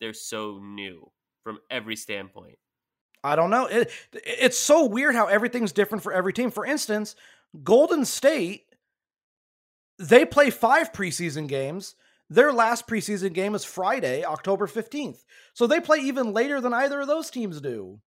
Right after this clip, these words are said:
Speaker 1: Basketball scheduling is weird.
Speaker 2: Miami plays six, and two of the,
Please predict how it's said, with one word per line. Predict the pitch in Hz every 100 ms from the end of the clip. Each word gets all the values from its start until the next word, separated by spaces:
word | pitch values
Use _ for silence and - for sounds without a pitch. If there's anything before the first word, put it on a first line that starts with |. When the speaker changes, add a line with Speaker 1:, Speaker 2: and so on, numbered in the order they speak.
| _ _ _ _ _ - -
Speaker 1:
Basketball | 139 156 - 143
scheduling | 127 - 123 117 110 101
is | 101
weird. | 98 98 95 82 - _ _ _ _
Speaker 2:
Miami | - 185 220 285 311
plays | - 277
six, | - 294 311 -
and | 214
two | - 285 320
of |
the, | 285 269 170